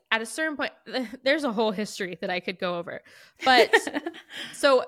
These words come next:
Speaker 1: before that, though, apparently Grosset and Dunlap, she didn't like them because they didn't really publicize the Hardy Boys' fiftieth anniversary in nineteen seventy-seven. So she didn't like that.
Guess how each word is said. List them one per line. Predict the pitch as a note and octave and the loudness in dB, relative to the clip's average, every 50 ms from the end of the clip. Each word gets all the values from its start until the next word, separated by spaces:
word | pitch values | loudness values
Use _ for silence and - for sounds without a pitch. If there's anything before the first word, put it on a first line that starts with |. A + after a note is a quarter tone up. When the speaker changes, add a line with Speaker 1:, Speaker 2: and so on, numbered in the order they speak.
| - | -2
Speaker 1:
before | A#3+ C4+ C4 - E4 F4 F4+ | -4 -4 -2 2 2 2 4
that, | D#4+ D#4 C#4 - | 4 2 0 0
though, | B3+ A#3+ A#3 G#3+ G#3 - _ _ _ _ _ _ - | 0 0 0 -2 -4 -12 _ _ _ _ _ _ -12
apparently | A#3 - C4+ B3+ B3+ B3+ A#3 | -6 -4 -4 -2 -2 -4 -4
Grosset | - A3+ G#3 A3 A#3 A#3 - C4 B3+ - | 0 2 2 2 2 2 -2 -2 -2 -2
and | A3 G#3 F#3+ | -4 -8 -6
Dunlap, | - F#3+ F#3+ G#3 A3 B3 C#4 D#4 E4+ E4 - - - _ _ _ _ _ _ _ _ _ | -4 -4 -2 -2 -2 -4 -4 -4 -4 -6 -8 -14 -20 _ _ _ _ _ _ _ _ _
she | - - - C#4 | -14 -8 -6 -6
didn't | C#4 D#4+ D#4 C#4+ | -4 -4 -4 -4
like | C#4 B3+ B3 B3 - - _ _ _ _ | -2 -4 -4 -4 -8 -20 _ _ _ _
them | G#3 G3 G3+ F3 A2+ A#2+ - - A3 - | -14 -8 -8 -6 -6 -8 -12 -14 -12 -10
because | A3+ G#3 - A3+ G#3+ G#3 F#3+ - | -10 -10 -8 -8 -8 -8 -8 -6
they | - G#3 G#3 G#3+ A3 A#3+ B3 B3+ B3 | -6 -4 -2 -2 -2 -2 -4 -6 -8
didn't | - A#3+ A3+ - - | -8 -8 -10 -10 -10
really | G3+ A3 G#3+ G#3 F#3+ | -10 -8 -8 -8 -8
publicize | G3 - A3 G#3 G#3+ G#3+ G#3 - G#3+ G3 G3+ G3 G3 | -8 -8 -8 -6 -6 -6 -8 -4 -4 -4 -4 -4 -6
the | G3 | -6
Hardy | F3+ G3 F#3+ F#3+ G3 G3 | -4 -4 -4 -4 -6 -8
Boys' | F#3 F#3+ F#3 F3+ F3+ - | -8 -8 -8 -8 -8 -10
fiftieth | - - F#3 - - G3 G3 | -12 -12 -12 -10 -10 -10 -8
anniversary | G3 F#3+ F#3 F#3+ F3+ F3+ F3+ F#3 - G3+ G#3+ | -6 -6 -6 -6 -6 -8 -8 -8 -8 -8 -6
in | G#3 | -4
nineteen | F#3+ F3 F3 - G3+ G3 - | -4 -6 -6 -6 -10 -10 -8
seventy-seven. | F#3 F3+ F3+ F#3 G3 - F3 D#3 E3+ F3+ G#3+ A3+ _ _ - _ _ | -8 -10 -10 -10 -12 -10 -10 -8 -8 -8 -10 -10 _ _ -20 _ _
So | _ - | _ -14
she | G3 - - | -12 -8 -6
didn't | B3+ D#4+ - | -6 -4 -2
like | D4 B3+ A#3 A#3 | -2 -2 -2 0
that. | A#3 A#3 A3+ | 0 0 0